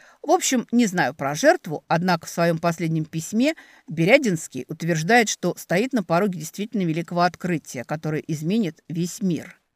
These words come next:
Некромант вздохнул, а Демьян подумал, что иных открывателей следовало бы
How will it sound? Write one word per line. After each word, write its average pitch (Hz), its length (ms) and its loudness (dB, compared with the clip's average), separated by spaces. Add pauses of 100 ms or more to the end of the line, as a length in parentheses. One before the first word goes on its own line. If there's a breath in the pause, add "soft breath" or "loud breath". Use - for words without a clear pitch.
(140)
Некромант 202 560 0
вздохнул, 202 640 -2 (380 soft breath)
а 165 100 0
Демьян 180 420 2
подумал, 190 520 0
что 160 340 -6
иных 214 320 0
открывателей 175 680 -4
следовало 196 520 -2
бы 143 180 -8